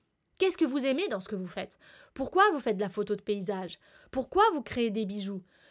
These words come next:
Pourquoi est-ce que vous êtes nutritionniste ? Pourquoi est-ce que vous partagez des choses aux gens ? Qu'est-ce qui vous anime dans l'entrepreneuriat ? Et ça, vous vous rendez pas compte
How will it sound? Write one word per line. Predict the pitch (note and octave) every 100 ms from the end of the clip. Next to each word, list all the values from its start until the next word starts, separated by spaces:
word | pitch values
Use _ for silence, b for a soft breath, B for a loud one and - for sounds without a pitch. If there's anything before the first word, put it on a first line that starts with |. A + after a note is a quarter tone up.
| b -
Pourquoi | C4 - G4 F4+
est-ce | B3 -
que | D4+
vous | B3+ A#3 A#3+
êtes | B3
nutritionniste ? | A#3+ B3 - B3 C#4+ F#4 G4 - -
Pourquoi | A3+ D#4 D#4
est-ce | -
que | A#3
vous | A#3
partagez | D4+ C#4+ C4+ C4+ F4+ F4+ - _ _
des | G3 B3
choses | A#3 D4+ D#4 B3+ G3 b b b b -
aux | C#4
gens ? | A#3 B3
Qu'est-ce | A3 G4 F#4
qui | D#4+
vous | C#4 C#4+ C4+
anime | C4 E4+ F#4+ A#3 -
dans | G#3+ A3+
l'entrepreneuriat ? | A3+ - G3+ A3 G3+ F#3+ G3 F#3 - _ _ _ -
Et | A3
ça, | - D#4 F4+
vous | F#3+ G#3+ G3
vous | F3
rendez | F#3 - D#4+ D4+ D4+
pas | A3+
compte | C4+ E4+ E3